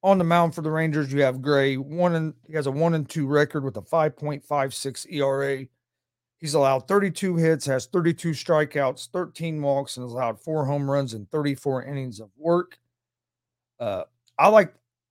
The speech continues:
I like the Rangers in this game. They've been hot. The Rays have been struggling.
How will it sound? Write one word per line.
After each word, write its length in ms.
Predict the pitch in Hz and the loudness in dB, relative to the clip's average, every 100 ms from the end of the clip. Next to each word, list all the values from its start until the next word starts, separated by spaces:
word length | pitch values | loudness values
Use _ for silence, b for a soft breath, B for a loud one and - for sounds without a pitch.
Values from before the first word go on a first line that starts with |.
| - | 0
I 80 | 180 | 6
like 220 | 208 170 | 6 4
the 80 | 156 | 2
Rangers 480 | 170 165 147 156 | 4 4 -2 -6
in 80 | 151 | -4
this 180 | 156 147 | -6 -6
game. 300 | 160 151 147 | -2 0 2
They've 180 | 156 143 | 0 0
been 160 | 151 | -2
hot. 400 | 139 131 143 147 | -2 0 0 0
The 100 | - | -4
Rays 300 | 127 131 156 | -4 -2 -2
have 100 | 139 | -4
been 160 | 131 127 | -4 -6
struggling. 600 | 110 - 185 170 170 165 | -6 2 2 4 0 -2